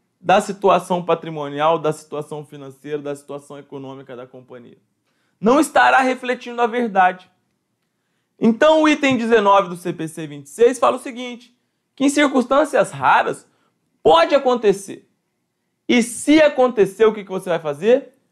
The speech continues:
Você vai procurar uma solução alternativa. Você vai procurar um procedimento alternativo.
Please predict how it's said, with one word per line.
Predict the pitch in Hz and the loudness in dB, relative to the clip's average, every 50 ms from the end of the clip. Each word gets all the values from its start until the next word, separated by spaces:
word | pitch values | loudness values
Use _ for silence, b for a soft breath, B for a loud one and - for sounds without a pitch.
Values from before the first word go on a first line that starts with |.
| _ _ _ _ _ | _ _ _ _ _
Você | - 160 160 190 196 175 170 - - - - 208 220 240 247 | -8 -2 2 2 2 2 0 -6 -12 -6 0 2 4 4 4
vai | 214 233 220 208 202 | 4 2 0 -2 0
procurar | 196 202 196 196 202 180 175 160 151 156 165 185 196 196 - _ _ _ _ | 0 0 0 0 -2 -8 -4 0 2 2 2 2 0 -2 -6 _ _ _ _
uma | - 190 202 196 185 190 180 | -4 -2 -2 -2 -2 -4 -6
solução | - - 196 185 175 170 160 147 - - - 190 202 226 254 269 269 294 - _ _ _ _ _ _ - | -8 -10 -10 -10 -8 -8 -10 -14 -16 -16 -8 -2 0 2 2 2 0 -2 -8 _ _ _ _ _ _ 0
alternativa. | 185 196 208 214 208 214 208 202 202 202 220 208 - - - 190 185 170 160 180 196 _ _ _ _ _ _ _ _ _ _ _ _ _ _ _ _ _ - | 2 2 2 2 2 0 0 0 2 0 -2 -4 -8 -12 -8 -6 -6 -6 -6 -10 -20 _ _ _ _ _ _ _ _ _ _ _ _ _ _ _ _ _ -6
Você | 156 202 214 208 208 - - - 247 269 285 | -2 0 0 0 -2 -4 -6 -2 2 4 4
vai | 269 254 247 240 | 4 4 0 0
procurar | 226 220 226 220 220 - 190 180 196 214 226 | 0 0 -2 -2 -2 -2 0 2 2 2 2
um | 240 226 | 0 -2
procedimento | - 208 208 202 196 208 - 196 185 165 175 165 160 170 202 240 254 254 240 233 _ - 139 - _ _ _ _ _ _ _ _ _ | -8 -10 -12 -12 -12 -12 -12 -12 -12 -12 -14 -16 -16 -14 -12 -12 -10 -12 -12 -14 _ -20 -20 -20 _ _ _ _ _ _ _ _ _
alternativo. | - 240 262 269 277 277 285 277 269 277 - - 247 247 247 247 240 240 240 262 254 254 - - - 220 220 208 185 180 170 | 0 2 4 4 4 4 2 0 -2 -4 -6 -2 0 2 2 2 2 2 2 2 0 -2 -10 -10 -6 -4 -4 -4 -6 -8 -14